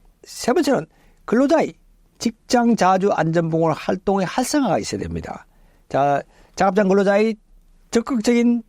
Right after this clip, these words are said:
자율적인 참여로 인해서 안전 보건 활동의 활성화가 이루어져야 된다는 거죠. 안전 자율 활동의 활발화가, 활성화가 이루어져야 됩니다. 자,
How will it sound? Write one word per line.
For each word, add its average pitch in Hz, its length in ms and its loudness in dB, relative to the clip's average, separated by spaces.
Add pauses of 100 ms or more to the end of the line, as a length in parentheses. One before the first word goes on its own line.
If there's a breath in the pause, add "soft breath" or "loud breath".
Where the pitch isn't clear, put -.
(120)
자율적인 220 520 2
참여로 262 500 0
인해서 190 680 0 (240 soft breath)
안전 151 340 0
보건 151 180 2
활동의 147 460 0
활성화가 220 960 -2
이루어져야 143 480 0
된다는 107 300 -8
거죠. - 240 -18
안전 165 440 0
자율 160 220 2
활동의 175 400 0
활발화가, 226 640 0 (280)
활성화가 208 540 0
이루어져야 117 380 0
됩니다. 82 500 -8 (560 loud breath)
자, 135 220 0